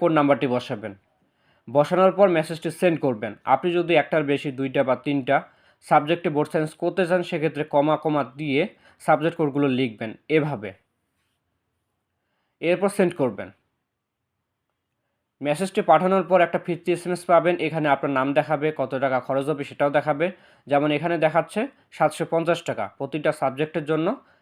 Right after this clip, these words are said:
একশো পঞ্চাশ টাকা খরচ হবে। সাতশো পঞ্চাশ টাকা কেন দেখাচ্ছে? অনেক সাবজেক্টের প্রথম পত্র এবং দ্বিতীয় পত্র আছে, এই জন্য একশো পঞ্চাশ টাকা করে তিনশো টাকা। এই টাকাটা আপনি আপনার Teletalk সিমে রিচার্জ করবেন। যেভাবে রিচার্জ করে আপনি ফোনে কথা বলেন, আপনার যত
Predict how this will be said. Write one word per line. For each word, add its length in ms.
একশো 300
পঞ্চাশ 300
টাকা 180
খরচ 260
হবে। 140
সাতশো 340
পঞ্চাশ 320
টাকা 200
কেন 100
দেখাচ্ছে? 380
অনেক 220
সাবজেক্টের 540
প্রথম 220
পত্র 180
এবং 120
দ্বিতীয় 280
পত্র 180
আছে, 160
এই 120
জন্য 140
একশো 220
পঞ্চাশ 300
টাকা 200
করে 200
তিনশো 300
টাকা। 160
এই 180
টাকাটা 260
আপনি 180
আপনার 240
Teletalk 300
সিমে 240
রিচার্জ 240
করবেন। 280
যেভাবে 360
রিচার্জ 300
করে 140
আপনি 220
ফোনে 240
কথা 160
বলেন, 200
আপনার 300
যত 120